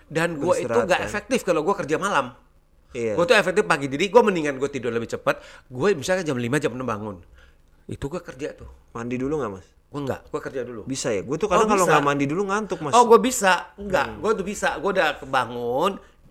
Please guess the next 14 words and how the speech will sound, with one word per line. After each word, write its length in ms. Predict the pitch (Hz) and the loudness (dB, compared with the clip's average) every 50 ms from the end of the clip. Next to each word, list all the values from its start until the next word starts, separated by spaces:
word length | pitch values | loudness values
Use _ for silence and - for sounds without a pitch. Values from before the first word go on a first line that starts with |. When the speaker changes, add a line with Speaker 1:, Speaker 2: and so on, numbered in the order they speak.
| - | -20
Speaker 1:
gua 120 | - - 151 | -12 -12 -8
malah 160 | 139 135 127 | -6 -4 -6
beberes-beres 600 | 113 113 113 123 120 117 - - 120 117 123 127 | -6 -6 -6 -8 -8 -10 -10 -10 -10 -8 -8 -10
dulu, 420 | - - 127 117 110 107 107 120 135 | -10 -12 -14 -12 -12 -12 -10 -8 -6
apa, 380 | - - 107 - - 110 113 131 156 | -6 -6 -6 -6 -6 -4 -2 -2 -4
Speaker 2:
Hmm. 60 | 175 - - - - _ _ _ _ _ _ _ | -4 -8 -16 -20 -20 _ _ _ _ _ _ _
Speaker 1:
kerja 300 | - 135 120 107 139 131 | -16 -14 -8 -4 -4 -4
dulu, 400 | 123 131 120 113 117 127 156 - | -4 -6 -10 -12 -12 -14 -12 -12
habis 160 | - 120 - | -14 -14 -12
itu 60 | - | -10
gua 40 | 185 | -8
Speaker 2:
Hmm. 80 | 175 | -6
Speaker 1:
baru 100 | - 156 151 147 | -6 -4 -4 -6
olahraga. 400 | 156 156 165 180 170 139 139 | -6 -8 -10 -12 -10 -10 -12